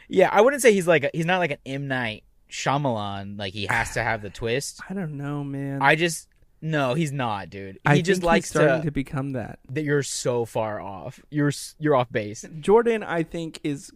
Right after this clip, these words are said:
Speaker 2: close to becoming as predictable as M. Night Shyamalan.
Speaker 1: I strongly disagree, but we don't have to <laughs> argue.
Speaker 2: It's just, it, it's,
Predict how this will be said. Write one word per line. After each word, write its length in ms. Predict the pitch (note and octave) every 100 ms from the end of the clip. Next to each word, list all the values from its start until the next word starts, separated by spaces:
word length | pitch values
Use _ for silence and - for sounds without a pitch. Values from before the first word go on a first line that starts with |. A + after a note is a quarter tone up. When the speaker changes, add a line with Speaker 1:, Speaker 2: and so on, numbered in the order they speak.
| -
Speaker 2:
close 440 | - E3 F3 F3
to 100 | -
becoming 600 | D3+ C#3 D3+ C#3 C3 C3 C3 _ _ _ _ _
as 420 | C#3+ C#3 C#3 C3+
predictable 760 | - D3+ C#3+ C#3 C#3+ C3+ C3 B2+ -
as 640 | C3 B2+ B2 D3+ - - _ _ _ _
M. 140 | C#3 C3+
Night 160 | B2+
Shyamalan. 400 | - A#2+ G#2+ F#2+ - _ _ _ _ _ _ _ _ _ _ _
Speaker 1:
I 160 | A2 A2+
strongly 440 | - A2+ A2+ A2+
disagree, 460 | G#2+ - G2+ G#2 D#3+ _ _ _ _ _ _ _ _ _ _ _ - A#2
but 180 | G#2
we 120 | F#2 A2
don't 180 | A2
have 200 | B2 A2 -
to 120 | B2
<laughs> 40 |
argue. 380 | C#3+ - E3 - - B4+ - _ _ D#3+
Speaker 2:
It's 220 | D#3+ -
just, 260 | A3+ G#3+ F3+
it, 200 | D#3+ G#3
it's, 380 | G#3 F#3 -